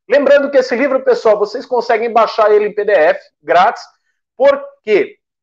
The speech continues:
é um livro que já entrou em domínio público aqui no Brasil, né? Tem mais de cem anos após a sua publicação. E uma coisa interessante, pessoal, que quando nós analisamos, deixa eu acertar aqui bonitinho pra vocês aqui, ó.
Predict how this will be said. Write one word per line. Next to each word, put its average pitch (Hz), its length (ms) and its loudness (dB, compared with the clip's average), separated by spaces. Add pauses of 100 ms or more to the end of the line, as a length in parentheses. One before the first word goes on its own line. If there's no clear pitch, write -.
(400)
é 233 100 -2
um 240 140 0
livro 247 240 -2
que 254 140 -4
já 233 180 4
entrou 214 240 -2
em 220 80 -2
domínio 208 380 0
público 190 260 -4
aqui 196 160 -6
no 196 60 -8
Brasil, 160 340 -2
né? 139 140 -6
Tem 160 120 -10
mais 180 220 -2
de 185 80 -14
cem 165 240 -6
anos 165 220 -6
após 160 340 -2
a 165 60 -8
sua - 180 -16
publicação. - 680 -6 (500)
E 349 60 -6
uma 381 180 2
coisa 247 240 4
interessante, 185 560 0
pessoal, - 520 0 (400)
que 269 100 -8
quando 320 320 2
nós 220 400 4
analisamos, 208 580 -2
deixa 392 280 -8
eu 175 180 -2
acertar - 380 -4
aqui - 120 -14
bonitinho 156 380 -10
pra - 100 -6
vocês 135 320 -14
aqui, 165 200 -4
ó. 180 80 0